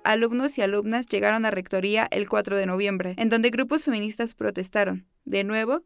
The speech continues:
contra la violencia de género. Sin embargo, el escándalo giró en torno a la toma de la bandera de México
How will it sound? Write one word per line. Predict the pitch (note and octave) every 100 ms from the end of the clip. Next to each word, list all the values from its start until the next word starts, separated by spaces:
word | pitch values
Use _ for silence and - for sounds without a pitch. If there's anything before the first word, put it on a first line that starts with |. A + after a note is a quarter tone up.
| -
contra | A3 G#3 G3+
la | F#3
violencia | F#3+ F#3+ G3 G#3
de | F#3+
género. | F#3 F3+ F3+ G3 _
Sin | - - C4
embargo, | C#4 C#4+ D#4 D4+ B3+ C4 C4
el | - G#3
escándalo | A3 - A#3+ B3 B3+
giró | B3+ A#3 G#3+
en | A3+ A#3
torno | A#3 A3 A3 G#3
a | G#3
la | G3
toma | G3 B3 B3+ D4
de |
la | B3
bandera | F#3 F#3+ G3 G3+ G#3+
de | G3
México | F#3 F#3+ - A3